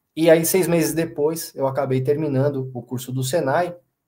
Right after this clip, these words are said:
né, então, em abril de dois mil e dezoito, né, praticamente um ano após eu ter começado a, aquele coaching lá, quando eu decidi ir pra área de tecnologia, né, lá em dois mil e dezessete, em abril de dois mil e dezessete, um ano depois eu acabei o curso do Senai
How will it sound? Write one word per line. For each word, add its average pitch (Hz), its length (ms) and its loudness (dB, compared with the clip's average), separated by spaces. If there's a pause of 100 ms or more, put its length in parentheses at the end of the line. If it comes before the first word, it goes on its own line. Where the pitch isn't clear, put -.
(100)
né, 117 140 -8
então, 135 380 0
em 135 100 0
abril 131 400 2
de 151 160 -2
dois 131 220 2
mil 131 160 2
e 143 60 -4
dezoito, 127 640 -2 (720)
né, 120 280 -8 (320)
praticamente 135 720 0
um 165 180 2
ano 160 260 4
após 135 640 0 (220)
eu 113 100 -8
ter 135 180 -4
começado 127 760 0 (400)
a, 101 680 -2
aquele 117 280 -10
coaching 127 420 0
lá, 131 240 4
quando 131 200 2
eu 123 60 4
decidi 143 600 0
ir 156 60 0
pra 139 140 4
área 131 140 2
de 123 140 -4
tecnologia, 117 640 -2
né, 127 140 2
lá 135 160 0
em 147 60 -4
dois 123 140 0
mil 123 100 -2
e - 20 -2
dezessete, 135 460 -2
em - 20 0
abril 123 200 0
de 131 100 -6
dois 120 180 -4
mil 120 100 -2
e 110 40 -2
dezessete, 151 520 0
um 151 120 -4
ano 165 120 -2
depois 156 300 -2
eu 156 60 2
acabei 147 340 0
o 147 60 -2
curso 135 240 -8
do 131 100 -4
Senai 147 480 -4